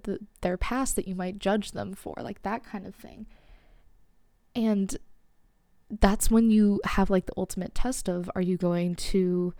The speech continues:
kind of forget about them, or are you gonna love them anyways? It's the same thing, it's just with yourself. You know, it's learning more about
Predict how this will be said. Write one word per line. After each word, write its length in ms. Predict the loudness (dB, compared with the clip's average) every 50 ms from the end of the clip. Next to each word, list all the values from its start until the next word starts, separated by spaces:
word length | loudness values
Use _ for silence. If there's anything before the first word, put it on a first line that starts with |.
| -14 -20 -20 -20 _ _ _ _ _ _ -20 -20 -20 -18 -14
kind 180 | -4 -2 0 0
of 100 | 0 0
forget 360 | -2 -2 -2 0 0 0 0 -2
about 280 | 2 4 4 4 4 4
them, 180 | 2 2 2
or 140 | 4 4 4
are 40 | 4
you 140 | 4 4 2
gonna 180 | 0 -2 -2
love 220 | -2 -2 -4 -4 -4
them 120 | -4 -2
anyways? 640 | -2 -2 -2 -4 -8 -10 -10 -10 -10 -10 -10 -12 -14 -18 -20 -20 _ _ _ _ -20 _ _ _ _ _
It's 160 | -4 -4 0
the 120 | 4 6 8
same 280 | 8 8 6 4 4
thing, 300 | 2 2 2 2 2 2
it's 160 | -2 -4 -6
just 200 | -6 -4 -2 0
with 160 | 0 0 0 -2
yourself. 600 | -6 -6 -6 -6 -6 -6 -6 -8 -14 -18 -20 -20 -20 -20 -20 _ _ _ _ -20 _ _ _ _ _ _ _
You 120 | -4 -4
know, 340 | -2 -2 -4 -4 -6 -6 -8 -12 _ _ _ _ -4
it's 500 | -2 -2 -2 -4 -10 -14 -14 -14 -16 -18 _ _ _ _ _ _ _ _ _ _ _ _ _ _ -10
learning 880 | -6 -4 0 2 4 4 4 4 4 4 2 0 -2 -4 -8 -10 -14 -18 -20 -20 _ _ _ _ -4
more 500 | -2 2 2 2 2 2 2 4 4 2
about 420 | 2 2 4 4 4 4 2 0